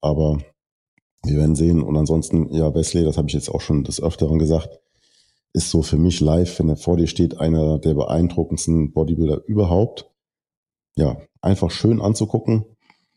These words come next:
Da passt alles, wollte ich jetzt sagen, aber unter Bodybuilding-Gesichtspunkten, ich weiß nicht genau, wie du das gesagt hast damals, Stefan, was dich nervt am, am Wesley?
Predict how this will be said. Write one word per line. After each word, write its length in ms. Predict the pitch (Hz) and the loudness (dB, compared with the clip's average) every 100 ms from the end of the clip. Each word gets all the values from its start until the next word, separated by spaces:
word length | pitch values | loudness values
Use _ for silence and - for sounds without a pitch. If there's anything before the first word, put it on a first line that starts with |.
| _ _ _ _ - - _ 55 - - | _ _ _ _ -20 -20 _ -20 -14 -6
Da 100 | 76 | -2
passt 280 | - 92 | 0 0
alles, 240 | - 113 110 | 2 2 4
wollte 160 | 110 | 4
ich 60 | 107 | 4
jetzt 160 | 107 101 | 2 2
sagen, 320 | 107 120 113 | 2 2 0
aber 300 | 82 87 78 | 2 2 2
unter 260 | 82 82 73 | 2 2 2
Bodybuilding-Gesichtspunkten, 2000 | 87 104 101 98 95 82 - _ _ _ _ - 92 107 - 110 104 101 95 | 2 2 4 4 2 -2 -12 _ _ _ _ 0 2 2 2 2 2 2 2
ich 140 | 90 - | 2 0
weiß 200 | 95 92 | 0 0
nicht 100 | 82 | 0
genau, 220 | 82 85 | 2 2
wie 80 | 92 | 2
du 80 | |
das 120 | 95 - | 2 2
gesagt 280 | 85 92 | 0 0
hast 140 | 104 - | -2 0
damals, 280 | 98 101 - | 2 2 0
Stefan, 440 | 98 196 104 98 - _ _ _ _ _ - | -2 2 0 0 -6 _ _ _ _ _ -4
was 180 | 82 - | -4 -2
dich 160 | 76 | -2
nervt 340 | 82 90 107 - | 2 2 0 0
am, 340 | 90 87 80 - | 2 2 0 -2
am 180 | 80 80 | 0 2
Wesley? 440 | 95 - 110 113 | 0 2 2 0